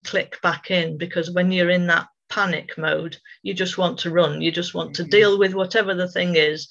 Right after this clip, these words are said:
Speaker 1: even if it's a stupid way to deal with it, and, and get away. You know, it's the, the tiger leaping out on you, whatever it is. So if the slow breathing exercises reduce the heart rate and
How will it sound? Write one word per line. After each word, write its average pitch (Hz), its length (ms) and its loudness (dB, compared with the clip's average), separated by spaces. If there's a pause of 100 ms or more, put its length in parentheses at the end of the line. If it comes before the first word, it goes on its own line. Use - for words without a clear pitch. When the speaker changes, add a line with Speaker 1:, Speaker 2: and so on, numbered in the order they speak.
(140)
Speaker 1:
even 202 320 -4
if 180 160 -2
it's - 180 -6
a 190 60 -8
stupid 180 540 -6
way 180 160 4
to 175 120 -8
deal 170 300 2
with 147 160 -2
it, 165 220 2 (580)
and, 180 320 0
and 180 220 -4
get - 240 -2
away. 175 500 -2 (140)
You 196 80 -10
know, 160 120 -6
it's 160 180 -8
the, 165 280 -4
the 170 80 2
tiger 180 440 2
leaping 170 380 -2
out 170 280 -2
on 160 120 -6
you, 156 180 -6
whatever 160 400 -2
it 151 200 -4
is. 165 240 -4 (500)
So - 140 0
if 175 180 0
the 180 80 -2
slow 220 560 4
breathing 226 480 2
exercises 175 1080 -2 (600)
reduce 226 460 0
the 160 120 -4
heart 165 360 -2
rate 165 440 -4
and 170 420 -6